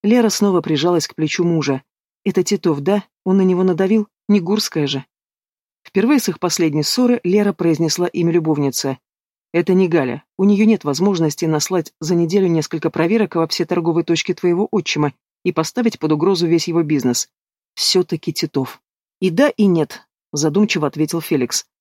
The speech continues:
"Не ожидал я, что так задергаются, ну да ладно.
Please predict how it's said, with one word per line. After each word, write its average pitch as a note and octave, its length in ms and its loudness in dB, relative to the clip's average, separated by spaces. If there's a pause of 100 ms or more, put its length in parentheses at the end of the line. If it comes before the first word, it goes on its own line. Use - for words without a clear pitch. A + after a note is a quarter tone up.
(200)
"Не G3+ 140 2
ожидал A3 320 2
я, C#3+ 300 -2 (400)
что - 200 -4
так D#3+ 180 0
задергаются, E3 680 0
ну F3+ 100 2
да F3+ 140 0
ладно. D3+ 360 -2